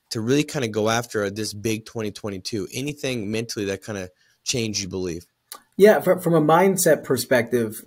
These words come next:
Speaker 2: uh, you know, for, for me, it, I'm responsible for always being able, uh,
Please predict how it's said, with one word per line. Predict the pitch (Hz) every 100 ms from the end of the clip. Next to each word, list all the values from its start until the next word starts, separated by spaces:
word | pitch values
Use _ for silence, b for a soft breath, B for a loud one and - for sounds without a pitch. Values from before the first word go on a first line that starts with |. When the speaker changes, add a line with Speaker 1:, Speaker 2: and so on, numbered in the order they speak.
| -
Speaker 2:
uh, | 101 101
you | 120
know, | 110 101
for, | - 131 120
for | - 127
me, | 127 147 135 120 - -
it, | - - _ _
I'm | 131 170 175
responsible | 147 - 143 135 131 131 117 110 - b b b b
for | - 131
always | 147 147 151 131
being | 135 131 127 127
able, | 127 127 117 120 117 110 - _ _ - -
uh, | 110 107 104